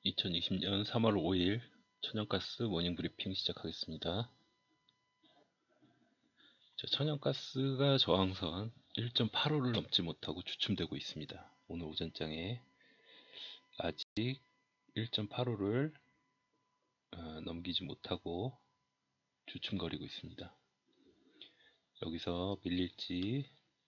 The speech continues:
돌파를 해줄지 기대가 되는 상황인데, 일단 어제 결국에는 일점팔사오를, 아, 팔공사를,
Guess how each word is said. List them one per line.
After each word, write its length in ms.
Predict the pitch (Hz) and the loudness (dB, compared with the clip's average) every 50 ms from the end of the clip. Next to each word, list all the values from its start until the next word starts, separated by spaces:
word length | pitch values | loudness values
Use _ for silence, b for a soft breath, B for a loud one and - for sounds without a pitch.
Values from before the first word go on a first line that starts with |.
| _ _ _ _ _ _ _ _ _ - - - _ - | _ _ _ _ _ _ _ _ _ -16 -16 -14 _ -6
돌파를 420 | - 82 - - - 78 82 87 | -6 -6 -4 -4 -4 -4 -2 -2
해줄지 760 | 120 123 120 113 - - - - - 82 80 87 104 123 123 - | -2 -2 -4 -6 -8 -6 -8 -6 -6 -4 -4 -4 -4 -6 -8 -8
기대가 300 | - - 87 90 87 87 | -10 -4 0 2 2 2
되는 240 | 85 - 82 80 82 | 2 0 -2 -2 -4
상황인데, 720 | 82 - - 107 107 104 90 82 76 82 82 90 107 139 143 - _ _ - - - _ _ _ _ _ _ _ _ _ _ _ _ _ _ _ B B B B B B B B B | -4 -4 -4 -4 -2 -2 -4 -2 0 2 2 2 2 0 -2 -6 _ _ -20 -20 -20 _ _ _ _ _ _ _ _ _ _ _ _ _ _ _ B B B B B B B B B
일단 640 | - 127 139 139 - 123 120 127 123 92 82 82 - - _ _ _ _ _ _ _ _ _ _ _ _ - | 0 0 0 4 6 6 8 8 6 2 -2 -6 -10 -18 _ _ _ _ _ _ _ _ _ _ _ _ -4
어제 1000 | 92 90 90 - 107 113 113 110 113 117 113 113 113 113 113 113 113 113 113 - - _ _ _ _ _ _ _ _ _ _ _ _ _ _ _ _ _ _ _ _ _ _ _ | -4 -2 -2 2 4 6 6 6 6 4 4 4 2 2 2 2 0 0 -2 -4 -8 _ _ _ _ _ _ _ _ _ _ _ _ _ _ _ _ _ _ _ _ _ _ _
결국에는 760 | - - - 92 - 90 90 87 90 95 117 127 139 139 - - _ _ | -12 -12 -12 -10 -4 0 2 2 4 4 4 4 2 0 -2 -4 _ _
일점팔사오를, 1400 | - 113 110 - - - 131 131 135 139 - - - 147 - - - 139 131 117 101 98 98 107 127 151 160 156 - _ _ _ _ _ _ _ _ - | -6 -6 -6 -2 2 4 4 4 4 0 -2 -6 -6 -6 -6 -2 0 2 4 4 2 2 0 0 0 -2 -2 -4 -10 _ _ _ _ _ _ _ _ 0
아, 100 | 92 90 | 0 0
팔공사를, 760 | - - - 135 123 123 123 123 117 110 95 113 143 165 175 | 2 0 0 0 2 0 -2 0 0 2 4 4 4 2 2